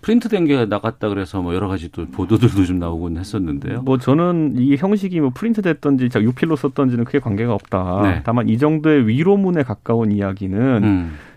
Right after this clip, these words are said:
Speaker 2: 굳이 이제 그 아들이 구체적인 어떤 편지를 통해서 억울함을 호소했을 때 그냥 답장 성격보다는
Speaker 1: 네.
Speaker 2: 이 벌어졌을 때는 대통령께서 위로하는 차원에서 보낼 수는 있지만은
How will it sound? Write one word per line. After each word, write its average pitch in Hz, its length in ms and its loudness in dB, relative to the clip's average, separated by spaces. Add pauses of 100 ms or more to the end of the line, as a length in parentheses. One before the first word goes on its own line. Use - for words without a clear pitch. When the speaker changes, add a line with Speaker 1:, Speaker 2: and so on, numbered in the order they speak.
(140)
Speaker 2:
굳이 151 480 0
이제 131 460 4
그 113 200 0
아들이 127 440 4
구체적인 135 580 2
어떤 113 220 0
편지를 143 320 0
통해서 110 520 0 (120)
억울함을 117 360 2
호소했을 127 460 -2
때 95 380 -4
그냥 131 180 0
답장 151 340 0
성격보다는 120 960 2
Speaker 1:
네. 104 200 2
Speaker 2:
이 - 20 2
벌어졌을 185 340 2
때는 170 200 0
대통령께서 131 920 2
위로하는 156 460 2
차원에서 147 300 0
보낼 117 180 2
수는 - 200 -8
있지만은 107 680 0